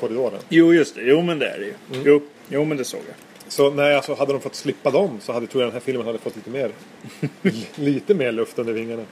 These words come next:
Speaker 2: Ja, precis. Nej, men jag, ja, vad tusan.
Speaker 1: Jag tyckte ändå så här lite, inte gåshud, men jag blev ändå lite så här fånigt nöjd under den här Kate McKinnons actionsekvens.
Speaker 2: Ja, just
Speaker 1: Den är ju
Speaker 2: ja.
Speaker 1: så här lite fumlig.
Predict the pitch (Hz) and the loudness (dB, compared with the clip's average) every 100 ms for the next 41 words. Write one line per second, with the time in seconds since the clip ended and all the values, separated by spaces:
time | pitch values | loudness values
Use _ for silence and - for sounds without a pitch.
0 | - 170 202 180 165 135 113 - - - | 0 2 2 0 -2 -4 -6 -12 -20 -18
1 | - 156 196 185 220 214 - - - 151 | -4 -2 2 4 4 2 -4 -14 -8 -2
2 | 202 156 - - 175 - 143 135 147 - | 0 -2 -6 -10 -4 -2 0 -2 -6 -8
3 | - 156 - 180 - 147 135 143 131 120 | -8 -6 -6 -4 -2 0 0 -2 -2 -4
4 | - 180 185 131 - - 170 - - - | -6 -8 -6 -6 -6 -2 -4 -6 -20 -18
5 | - 190 - 175 - 165 160 139 120 - | -12 -12 -6 -6 -4 -4 0 0 0 -2
6 | 147 110 120 143 147 127 127 120 113 127 | -4 -2 -2 0 0 0 -2 -6 -2 -2
7 | 117 - - - 135 123 120 123 131 123 | -2 -6 -18 -8 -4 -2 -4 -2 0 0
8 | 110 110 110 110 117 107 - - - 135 | 0 -6 -8 -6 -6 -6 -12 -6 0 0
9 | 123 120 - 131 117 - - 131 - 123 | 0 -2 0 0 -2 -8 -6 -6 -6 -10
10 | 120 127 147 113 95 - 127 127 127 127 | -8 -4 0 0 -4 -2 2 4 4 4
11 | 131 135 - - - 139 151 185 143 127 | 2 -2 -6 -20 0 2 4 4 4 2
12 | - 180 - - 120 107 165 | 2 0 0 0 -2 0 -4